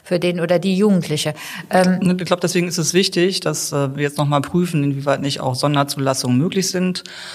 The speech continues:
Speaker 2: Ähm,
Speaker 1: Das war
Speaker 2: genau,
Speaker 1: meine
Speaker 2: also
Speaker 1: Frage.
Speaker 2: wir, wir, wir, genau, wir schauen da eben jetzt noch mal.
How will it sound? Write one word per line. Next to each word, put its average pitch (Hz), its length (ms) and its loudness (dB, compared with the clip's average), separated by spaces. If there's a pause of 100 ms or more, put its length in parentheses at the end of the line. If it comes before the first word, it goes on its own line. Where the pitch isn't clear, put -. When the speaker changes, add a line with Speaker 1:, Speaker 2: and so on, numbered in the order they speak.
(240)
Speaker 2:
Ähm, 135 400 2
Speaker 1:
Das - 460 -6
war 117 100 -4
Speaker 2:
genau, 127 100 2
Speaker 1:
meine - 60 0
Speaker 2:
also 139 140 -2
Speaker 1:
Frage. 156 260 0
Speaker 2:
wir, 151 160 -4
wir, 147 300 2
wir, - 120 -12
genau, 117 260 -2
wir 127 80 -4
schauen 170 300 0
da 165 80 2
eben 160 240 0
jetzt 156 300 -2
noch 143 180 -6
mal. 170 500 2